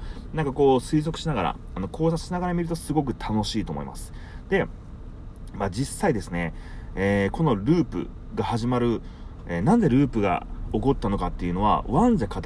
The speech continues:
られないんですよね。ツーになってやっとわかるというような、あの、謎解きになってます。はい。で、えー、この主人公のツリーがですね、本当に、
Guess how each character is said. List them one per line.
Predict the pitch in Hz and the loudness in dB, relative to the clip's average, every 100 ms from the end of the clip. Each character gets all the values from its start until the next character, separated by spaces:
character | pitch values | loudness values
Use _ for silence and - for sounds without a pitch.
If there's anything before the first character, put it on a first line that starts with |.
| 101 | 0
ら | 101 | 2
れ | 101 | 2
な | 90 | 0
い | |
ん | |
で | 82 | -2
す | - | -6
よ | |
ね。 | 73 - - - - - | -8 -8 -8 -10 -10 -12
ツ | - - | -2 4
ー | 240 | 6
に | 208 | 6
な | 113 | 2
っ | 101 | 0
て | 92 | 0
や | 101 | 0
っ | - | 0
と | 143 | 4
わ | 143 143 | 4 6
か | 135 | 4
る | 107 | 0
と | - 92 | -2 -2
い | 90 92 | 0 0
う | |
よ | 90 | 0
う | |
な、 | 123 117 - - - - - | 0 -2 -4 -12 -12 -12 -8
あ | 85 | -6
の、 | |
謎 | 80 107 123 | -2 0 0
解 | 127 | 0
き | 104 | -2
に | |
な | 82 | -4
っ | |
て | 76 | -4
ま | 71 | -10
す。 | - - - - | -10 -12 -12 -12
は | - 85 | -6 -4
い。 | 78 - - - - | -4 -8 -12 -12 -4
で、 | 160 160 - - - | -2 -2 -6 -12 -6
え | 95 95 95 95 92 92 90 87 85 82 80 78 73 | 2 4 6 6 4 4 2 2 2 0 0 -4 -6
ー、 | |
こ | 101 | -4
の | 82 | -4
主 | - 95 | -4 -4
人 | 98 85 | -4 -2
公 | |
の | 82 | -4
ツ | - 107 | -6 -2
リ | 104 | 0
ー | 98 | 2
が | |
で | 80 | 0
す | 73 | -4
ね、 | 73 65 | -8 -8
本 | - 101 147 | -4 0 0
当 | 156 160 | 2 2
に、 | 147 147 | 2 0